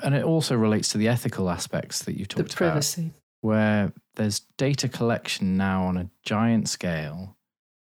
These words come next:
Speaker 1: And is it likely that that data could be exploited by third-party companies, um, as it's being collected? Or do you think that already there's sufficient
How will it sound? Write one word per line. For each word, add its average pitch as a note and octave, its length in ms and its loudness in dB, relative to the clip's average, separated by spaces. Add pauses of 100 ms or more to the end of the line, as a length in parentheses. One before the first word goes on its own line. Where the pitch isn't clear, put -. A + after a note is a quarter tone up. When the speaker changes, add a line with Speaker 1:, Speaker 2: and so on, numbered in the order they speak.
(160)
Speaker 1:
And G#2 420 2 (680)
is B2+ 120 0
it A#2+ 100 2
likely G#2+ 400 -2
that F#2+ 260 -2 (320)
that G2+ 220 -2
data G2+ 240 -2
could G#2+ 320 -4
be F#2+ 120 0
exploited F#2 680 -4 (140)
by E2 500 -2 (420)
third-party F2+ 560 -4
companies, D#2+ 800 -6 (720)
um, F2+ 400 -2 (140)
as G#2 200 -2
it's - 140 -8
being F#2+ 200 -2
collected? F#2 640 -6 (520)
Or A2 140 -2
do G#2+ 140 -2
you G2+ 60 0
think - 340 -2
that G2+ 160 -4
already G2+ 460 0
there's F2+ 200 -2
sufficient - 720 -4